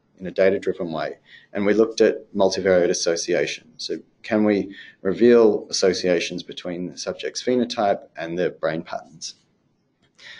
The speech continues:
This was, was done using a canonical correlation analysis, and it pulled out four significant independent relationships, and I'll step through those over the next few slides.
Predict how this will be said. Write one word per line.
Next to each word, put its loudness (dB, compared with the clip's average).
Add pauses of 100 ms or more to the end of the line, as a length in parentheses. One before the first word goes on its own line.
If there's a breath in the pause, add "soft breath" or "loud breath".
(160 loud breath)
This 0
was, -4
was -6
done 2
using 2
a -2
canonical -4
correlation 0
analysis, -2 (320 soft breath)
and -2
it -4
pulled 4
out 4
four 6 (180 loud breath)
significant -8
independent -4 (300)
relationships, -6 (380 soft breath)
and -6
I'll -4
step 0
through 0
those 0 (240 loud breath)
over -4
the -20 (100)
next -8
few -6
slides. -6